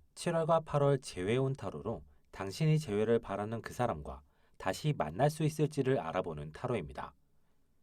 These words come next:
좋은 운을 가져가실 수 있게 복채는 구독과 좋아요로 부탁드립니다. 이번 타로에서는 네 개의 선택지가 주어집니다. 당신이 재회를 바라는 상대를 생각하며 네 개의 선택지 중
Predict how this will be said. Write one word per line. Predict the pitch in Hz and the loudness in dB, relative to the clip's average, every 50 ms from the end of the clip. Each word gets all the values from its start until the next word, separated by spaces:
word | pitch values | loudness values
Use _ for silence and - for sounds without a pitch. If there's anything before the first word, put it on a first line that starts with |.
| _ _ _ - | _ _ _ -6
좋은 | - 120 120 123 135 135 117 | 0 2 2 4 4 2 -2
운을 | 98 98 107 117 120 120 120 | -4 -4 -4 -2 -2 -4 -4
가져가실 | - - - 110 113 113 117 - 127 120 | -6 -6 -2 0 2 2 2 2 0 -6
수 | - - 90 | -6 -8 -10
있게 | 78 - - 107 - - - _ _ _ _ _ _ _ | -10 -8 -10 -10 -10 -10 -12 _ _ _ _ _ _ _
복채는 | - 98 - - - 147 139 139 139 135 | -12 -12 -10 -4 0 2 2 4 2 0
구독과 | 135 - 135 127 139 - - 143 | 0 -2 0 0 2 6 6 6
좋아요로 | 135 123 104 90 80 73 71 - 71 - | 6 6 4 2 2 -4 -8 -10 -14 -8
부탁드립니다. | - - 127 - - - 80 73 69 - - 76 - _ _ _ _ _ _ _ - - - - - - - - - - | -2 -2 -2 -2 -2 -8 -8 -10 -12 -12 -14 -14 -16 _ _ _ _ _ _ _ -20 -20 -20 -20 -20 -20 -20 -18 -10 -6
이번 | 110 98 95 135 147 147 151 | -2 2 4 4 4 4 2
타로에서는 | 151 143 139 131 117 - - - 78 85 117 117 - - - _ - - | 0 0 0 2 2 0 -2 -4 -8 -8 -8 -10 -10 -14 -20 _ -12 -4
네 | - 98 98 - | -2 0 0 2
개의 | - 143 147 156 151 | 4 4 4 4 4
선택지가 | 160 151 139 143 131 - - 92 85 82 82 | 4 2 2 0 -2 -2 -4 -6 -6 -6 -6
주어집니다. | - - 110 101 - 95 80 76 - - - - - - - - - - - - - - - - - - - | -2 -2 -2 -2 -2 -4 -8 -8 -10 -10 -12 -14 -16 -20 -20 -20 -20 -20 -20 -20 -20 -20 -20 -20 -20 -20 -12
당신이 | - - 98 101 - 160 156 156 156 156 | -6 -4 -4 -4 0 2 2 2 2 2
재회를 | - 98 101 110 110 117 117 120 | -2 -2 0 0 2 2 2 0
바라는 | - - 90 90 98 107 113 110 | -2 -4 -4 -4 -4 -4 -4 -6
상대를 | - 120 123 120 127 120 123 123 | -4 -4 -2 0 0 0 0 0
생각하며 | - 135 131 135 135 - - 78 80 98 110 - - - _ _ _ _ - | -2 -2 -2 -2 -2 -2 -4 -8 -6 -8 -8 -8 -12 -20 _ _ _ _ -6
네 | 95 95 92 | -4 -2 2
개의 | 117 135 143 143 | 6 6 6 6
선택지 | - - 156 - 160 156 - - - | 6 2 -2 -2 -2 -4 -4 -8 -8
중 | - 67 - | -8 -12 -14